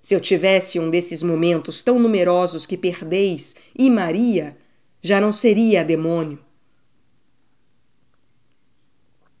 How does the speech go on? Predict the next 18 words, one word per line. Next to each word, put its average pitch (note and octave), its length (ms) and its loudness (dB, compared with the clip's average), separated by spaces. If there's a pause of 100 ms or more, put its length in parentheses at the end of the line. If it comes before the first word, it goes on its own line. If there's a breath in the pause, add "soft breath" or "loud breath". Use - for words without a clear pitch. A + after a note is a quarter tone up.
(1000)
E F3+ 200 -2
eu, E3+ 120 2
mil F3+ 200 -2
vezes E3+ 360 -4
feliz, E3+ 580 -6 (280)
embora F3+ 320 -2
neste E3+ 340 -4
exílio D#3+ 400 -6
tão A#3 180 -6
perigoso F#3 480 -6
da D#3+ 120 -6
vida D#3+ 280 -8
e D#3 80 -4
nas D#3+ 220 -6
trevas G3+ 400 -8
de F3 100 -10
meus E3+ 200 -8
sofrimentos, F3+ 760 -10